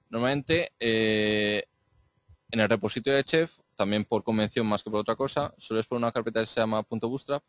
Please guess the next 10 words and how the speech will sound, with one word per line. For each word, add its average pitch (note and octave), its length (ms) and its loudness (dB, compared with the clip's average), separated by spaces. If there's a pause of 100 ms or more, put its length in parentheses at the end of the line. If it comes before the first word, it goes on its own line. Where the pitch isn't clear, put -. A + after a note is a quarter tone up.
(300)
y - 60 -12
lo G#2+ 100 2
que A2 60 2
pones A#2+ 240 0
son B2+ 180 -4
scripts B2+ 380 -6
en, F#2+ 560 -4
en F#2 100 -8
Shell, F2+ 240 -6 (440)
básicamente. - 480 -20